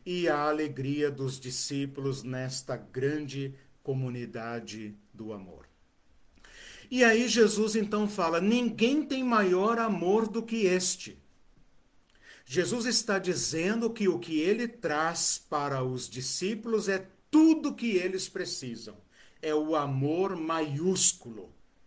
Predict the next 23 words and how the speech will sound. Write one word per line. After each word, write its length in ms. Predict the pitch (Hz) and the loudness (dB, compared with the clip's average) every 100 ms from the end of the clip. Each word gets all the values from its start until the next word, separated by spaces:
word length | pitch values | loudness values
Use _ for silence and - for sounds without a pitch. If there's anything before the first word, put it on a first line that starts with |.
| - - | -20 -6
é 140 | 151 | 0
o 180 | 151 147 | 0 0
amor 640 | 135 135 131 143 147 139 - | -2 -2 -2 -2 -2 -6 -8
pleno. 580 | 151 147 151 135 110 87 _ _ _ - - - - - | -4 -2 -2 -6 -8 -16 _ _ _ -20 -20 -20 -10 2
E 160 | 294 | 4
aí 280 | 254 233 240 | 6 6 4
ele 140 | 247 | 2
define 680 | 208 262 247 - 240 277 247 | 0 -2 -2 0 2 2 2
este 440 | 175 165 - - 160 | 2 2 -2 0 -2
amor: 420 | 139 131 117 117 | -2 -4 -6 -10
dar 480 | 131 131 196 233 262 | -12 2 4 4 4
a 180 | 254 233 | 4 4
vida 760 | - - - 233 285 240 254 233 | 2 -6 0 4 4 4 2 2
em 160 | 226 | 0
favor 520 | 208 190 131 151 185 | -2 -2 -2 -2 -2
dos 280 | 208 208 - | 0 4 6
seus 560 | - 202 254 247 - - - _ | 6 6 6 6 4 2 -14 _
amigos, 920 | 247 269 240 240 208 107 - - - - _ _ _ | -4 2 4 4 2 -6 -8 -8 -8 -14 _ _ _
dos 180 | 135 135 | 0 2
seus 420 | 180 202 220 - | 4 4 4 0
discípulos, 680 | 214 202 - 214 208 113 107 | 2 2 4 2 -2 -10 -10
dos 160 | 127 - | -6 -4
seus 480 | 165 180 185 - | -2 -2 -4 -6